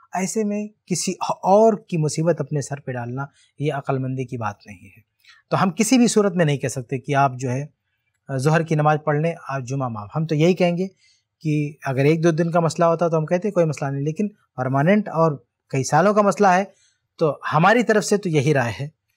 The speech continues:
कि ऐसा कोई काम नहीं करना चाहिए जहां हमारी नमाज दाव पे लग जाए, हमारा जुमा दाव पे लग जाए। ऐसी कोई नौकरी, ऐसा कोई जॉब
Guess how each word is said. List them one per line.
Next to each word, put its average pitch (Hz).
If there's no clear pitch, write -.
कि 147
ऐसा 160
कोई 208
काम 156
नहीं 131
करना 120
चाहिए 131
जहां 135
हमारी 131
नमाज 139
दाव 156
पे 160
लग 156
जाए, 170
हमारा 131
जुमा 147
दाव 160
पे 165
लग 151
जाए। 170
ऐसी 202
कोई 226
नौकरी, 180
ऐसा 165
कोई 233
जॉब 175